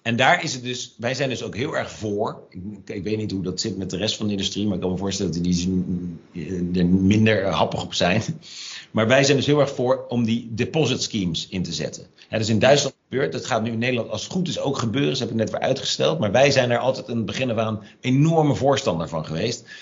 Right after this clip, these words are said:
Natuurlijk kost het je misschien business, of, en het, want het productje wordt duurder. Maar in Duitsland zijn er voorbeelden waar je dus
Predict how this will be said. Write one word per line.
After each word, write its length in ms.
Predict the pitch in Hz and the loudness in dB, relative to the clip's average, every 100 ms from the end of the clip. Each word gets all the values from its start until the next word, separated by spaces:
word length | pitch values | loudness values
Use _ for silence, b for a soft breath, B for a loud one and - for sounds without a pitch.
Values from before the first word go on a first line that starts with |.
| B | B
Natuurlijk 380 | 107 - 160 - | -4 2 4 4
kost 180 | 156 - | 2 0
het 100 | 110 | 2
je 80 | |
misschien 300 | 117 104 98 | 2 2 0
business, 480 | 85 151 - 139 - | 2 2 4 2 0
of, 220 | 113 95 - | -4 -6 -4
en 140 | 95 | -4
het, 140 | 104 110 | -2 2
want 280 | 139 113 | 2 2
het 140 | 95 87 | -2 -2
productje 340 | 104 117 - | 0 0 0
wordt 220 | 175 90 | 0 2
duurder. 640 | - 143 135 151 - - - | 6 8 8 4 0 -10 -8
Maar 100 | 104 | 0
in 60 | 92 | 4
Duitsland 380 | 127 143 123 110 | 6 4 2 0
zijn 160 | 110 | 0
er 80 | 98 | 0
voorbeelden 600 | 113 107 101 92 95 - B B | 0 0 0 -2 -4 -8 B B
waar 180 | - 107 | 0 2
je 60 | 107 | 2
dus 340 | 101 - - | 0 -4 -8